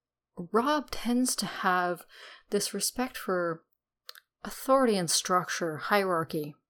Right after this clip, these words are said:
you know, like in the military. Like, part of this has probably happened to you specifically and others because they were in a subordinate or, or somewhat lesser position, uh,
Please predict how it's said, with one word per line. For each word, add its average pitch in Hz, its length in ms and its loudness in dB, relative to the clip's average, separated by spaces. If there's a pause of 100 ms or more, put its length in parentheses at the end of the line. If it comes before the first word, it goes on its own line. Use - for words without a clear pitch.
(300)
you 185 100 -8
know, 185 320 -4 (400)
like 214 140 0
in 202 60 4
the 190 60 0
military. 160 580 -4 (180)
Like, 170 320 -8 (920)
part 226 240 2
of 180 160 -2
this 185 300 0
has 170 140 -2
probably 170 360 -2
happened 160 380 -4
to 160 100 -10
you 170 160 -4
specifically 156 840 -6 (180)
and 175 140 0
others 160 420 -4 (340)
because 165 500 -6 (180)
they 175 120 0
were 160 160 -4
in 156 180 -6
a 156 140 -2
subordinate 175 960 -2
or, 160 240 -2
or 165 200 2
somewhat 170 560 2 (160)
lesser 165 680 -2 (120)
position, 151 600 -6 (1300)
uh, - 60 -10